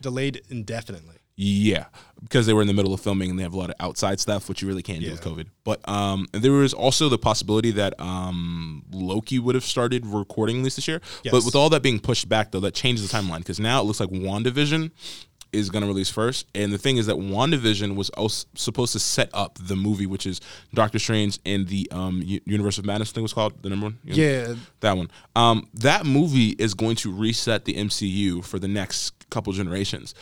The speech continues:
Speaker 2: So I think it's interesting, and it's a little preterm 'cause I don't know the full impact and the weight of Doctor Strange and Spider-Man 'cause I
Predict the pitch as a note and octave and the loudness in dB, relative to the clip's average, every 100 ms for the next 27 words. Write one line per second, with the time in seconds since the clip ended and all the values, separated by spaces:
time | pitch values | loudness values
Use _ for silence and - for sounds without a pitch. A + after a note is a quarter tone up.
0 | - - B2+ B2 D#3+ B2+ - C3+ E3+ - | -20 -2 0 4 4 2 0 0 0 0
1 | F#3 F#3+ - - _ - A#2+ A#2+ C#3 D3 | -2 -4 -12 -20 _ -4 0 0 0 0
2 | C#3 C#3+ D3+ B2 A#2 B2+ D3 G#2+ B2 B2 | 2 0 0 -2 0 2 2 2 2 4
3 | A2 B2 - G#2 A2 A2+ - G2+ G2+ F#2+ | 2 -2 -4 -4 -2 -2 -2 -4 -4 -2
4 | F#2 A2 G2+ G2 G#2 A2 A2 F2+ - G2+ | -2 -4 -4 -4 -4 -4 -4 -4 -2 0
5 | A#2+ B2 A#2+ - | 2 0 -2 -6